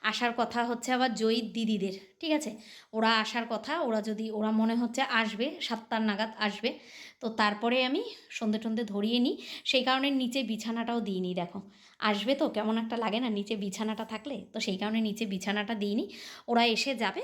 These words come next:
তারপরে পাতবোখানি, ঠিক আছে? কিসের জন্য আসবে সেটা তোমাদের পরে বলবো, আসুক।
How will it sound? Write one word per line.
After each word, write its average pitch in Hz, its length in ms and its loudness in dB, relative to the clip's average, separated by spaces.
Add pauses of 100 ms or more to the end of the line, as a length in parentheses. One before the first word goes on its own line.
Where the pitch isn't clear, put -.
(120)
তারপরে 196 640 -4 (260)
পাতবোখানি, 180 540 -2 (340)
ঠিক 320 140 2
আছে? 302 140 2
কিসের 240 280 0
জন্য 247 200 0
আসবে 233 240 2
সেটা 233 180 -2
তোমাদের 214 280 -2
পরে 220 320 0
বলবো, 208 260 0
আসুক। 320 380 -4